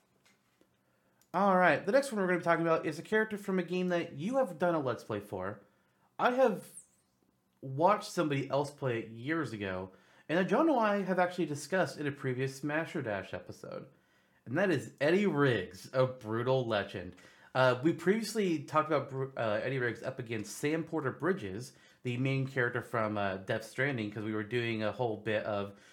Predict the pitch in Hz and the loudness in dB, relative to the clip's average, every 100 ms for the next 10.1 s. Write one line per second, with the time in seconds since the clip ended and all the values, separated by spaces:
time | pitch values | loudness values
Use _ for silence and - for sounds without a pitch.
0 | - - 139 139 131 131 131 127 123 113 | -14 0 2 4 0 2 0 0 -2 -6
1 | - - 139 123 120 120 113 - 123 113 | -6 -2 0 2 0 -2 -2 -4 -4 -2
2 | 107 110 123 117 107 107 123 131 127 110 | -4 -4 -4 0 0 0 -2 -4 -4 -4
3 | 104 - - _ _ 139 143 139 113 107 | -6 -10 -20 _ _ -4 -2 0 -2 -2
4 | 101 95 104 107 110 98 - 92 90 95 | -4 -4 -4 -4 -4 -4 -4 -4 -4 -8
5 | - 117 120 107 - 107 101 113 101 98 | -10 -4 -2 -2 -2 -2 -2 -4 -4 -4
6 | 98 98 95 135 113 - _ _ _ _ | -6 -6 -4 -4 -4 -10 _ _ _ _
7 | _ 135 127 123 120 113 123 131 123 110 | _ 2 4 2 -2 -2 0 0 0 0
8 | 104 - 117 107 - 127 113 113 107 98 | -2 -4 -6 -8 -2 0 0 0 -2 -2
9 | - _ _ 131 127 123 123 120 113 107 | -12 _ _ -2 0 2 4 4 2 0
10 | 107 | -4